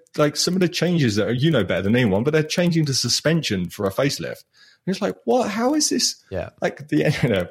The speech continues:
Speaker 1: Porsche engineering is incredible. That's for sure.
Speaker 2: It is. It, it, they are my
Speaker 1: Yes.
Speaker 2: favorite brand, and this is probably one of the reasons why you look at this, this sort of stuff, and it's, it is
Speaker 1: It's fr-,
Speaker 2: mad.
Speaker 1: it's, it's almost frustrating 'cause I don't know about you. When I started tire testing, or when I s-, was into cars,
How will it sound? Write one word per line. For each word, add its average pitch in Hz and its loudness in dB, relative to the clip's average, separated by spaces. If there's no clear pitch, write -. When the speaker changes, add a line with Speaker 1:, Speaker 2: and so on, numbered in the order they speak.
Speaker 1:
Porsche 131 0
engineering 98 0
is 85 -8
incredible. 82 -8
That's 104 -2
for 92 -6
sure. 87 -10
Speaker 2:
It 131 0
is. 113 2
It, - -4
it, 113 -2
they 120 2
are 123 4
my 113 2
Speaker 1:
Yes. 104 4
Speaker 2:
favorite 98 -6
brand, 92 -2
and 92 -8
this 92 -8
is 92 -12
probably 95 -2
one 90 -2
of 90 -6
the 90 -4
reasons 87 -6
why 87 -2
you 85 -10
look 90 -8
at - -10
this, - -10
this 104 0
sort 87 -2
of 87 -8
stuff, 85 -2
and 87 -6
it's, - -8
it 98 -6
is 92 -2
Speaker 1:
It's 92 0
fr-, - 4
Speaker 2:
mad. 139 4
Speaker 1:
it's, 151 0
it's - 0
almost 165 2
frustrating 120 2
'cause 95 -2
I 117 0
don't 123 2
know 113 4
about 95 0
you. 101 2
When 107 2
I 107 2
started 104 0
tire 110 -2
testing, 90 -8
or 104 -4
when 107 2
I 101 0
s-, - -6
was 95 -8
into 95 -4
cars, 85 -4